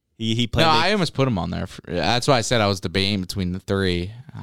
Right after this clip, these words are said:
Speaker 1: Excellent rebounder and, uh, great playmaker f-, at a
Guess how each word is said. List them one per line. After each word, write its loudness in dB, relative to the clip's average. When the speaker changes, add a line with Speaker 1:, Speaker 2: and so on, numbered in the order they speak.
Speaker 1:
Excellent -2
rebounder 0
and, -8
uh, -10
great -10
playmaker -14
f-, -20
at -8
a -12